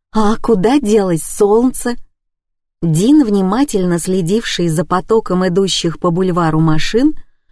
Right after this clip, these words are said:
пожал плечами. «Вопреки расхожему мнению,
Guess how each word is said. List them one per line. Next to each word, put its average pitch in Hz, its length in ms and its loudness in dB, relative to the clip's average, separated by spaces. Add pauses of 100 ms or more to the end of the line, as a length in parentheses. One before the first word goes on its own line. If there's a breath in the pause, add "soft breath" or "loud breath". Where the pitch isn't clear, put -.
(180)
пожал 165 480 0
плечами. 156 720 -2 (1600)
«Вопреки 226 500 2
расхожему 220 580 2
мнению, 226 600 2